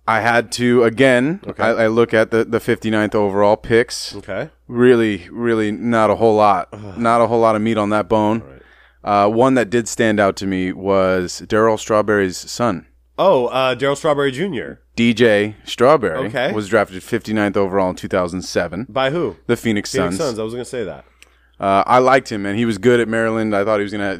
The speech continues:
Speaker 1: I thought he was gonna have a, a better N B A career than
Speaker 2: Right.
Speaker 1: he did, but he, he didn't last for very long. So, but outside of that, dude, I didn't recognize, like, any names that actually
Speaker 2: Is there
Speaker 1: played
Speaker 2: any more
Speaker 1: in the
Speaker 2: you can
Speaker 1: N B A.
Speaker 2: tell us?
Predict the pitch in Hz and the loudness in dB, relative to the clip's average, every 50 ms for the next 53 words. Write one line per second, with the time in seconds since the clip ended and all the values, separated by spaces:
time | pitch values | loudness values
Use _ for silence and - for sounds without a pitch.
0 | 101 101 104 110 123 113 107 107 107 104 98 90 90 85 98 - 101 98 87 101 | -8 -8 -4 -2 -2 -2 -2 -4 -4 -4 -4 -6 -8 -12 -12 -12 -12 -8 -2 0
1 | 117 110 107 104 98 95 90 98 95 92 90 - - 95 92 90 87 90 87 92 | 0 0 0 -2 -4 -4 -4 -4 -4 -4 -6 -8 -8 -8 -8 -8 -8 -10 -8 -8
2 | 92 98 - 90 87 82 90 87 98 101 90 85 98 98 90 98 92 90 87 87 | -8 -6 -6 -8 -8 -8 -8 -8 -8 -8 -8 -10 -12 -10 -10 -8 -10 -8 -8 -10
3 | 87 - - 92 90 90 85 85 85 82 82 80 - - 98 82 - 107 - - | -12 -12 -12 -12 -10 -10 -10 -10 -10 -12 -14 -14 -10 -10 -10 -8 -8 -6 0 2
4 | 123 165 - - 160 143 131 135 131 120 101 107 107 98 95 - - 110 120 143 | 0 2 2 2 2 2 4 2 2 0 0 -2 -8 -8 -8 -6 -2 0 0 0
5 | 135 113 101 104 104 104 101 107 95 98 98 95 95 92 92 85 90 90 87 87 | 0 -2 -2 -4 -4 -4 -4 -8 -8 -6 -4 -4 -4 -6 -6 -8 -8 -10 -10 -10
6 | - - _ _ _ _ _ _ _ _ _ _ _ _ _ _ _ _ _ _ | -14 -18 _ _ _ _ _ _ _ _ _ _ _ _ _ _ _ _ _ _
7 | _ _ _ _ - - 110 120 120 120 117 110 110 110 107 104 101 98 92 87 | _ _ _ _ -6 -4 -2 0 0 0 0 -2 -2 -2 -2 -2 -4 -4 -4 -2
8 | 101 95 95 95 95 - 117 98 120 123 117 117 117 110 107 107 117 117 117 113 | -2 0 0 -2 -4 -4 -8 -6 -4 -2 0 2 2 2 2 2 0 0 0 -2
9 | 101 98 107 101 98 95 101 104 113 131 160 190 - - | -4 -4 -4 -6 -6 -4 -4 -4 -6 -6 -6 -8 -12 -18